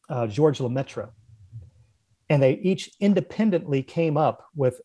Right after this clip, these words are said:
independent models of an expanding universe. Um, and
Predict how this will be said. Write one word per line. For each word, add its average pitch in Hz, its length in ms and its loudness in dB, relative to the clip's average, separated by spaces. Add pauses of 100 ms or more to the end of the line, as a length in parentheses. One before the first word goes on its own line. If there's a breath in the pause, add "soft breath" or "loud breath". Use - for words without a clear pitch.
independent 156 480 -2
models 135 520 0
of 123 180 -4
an 123 100 -8
expanding 135 640 -4
universe. 110 640 -10 (1040)
Um, 107 480 0 (580 soft breath)
and 156 360 0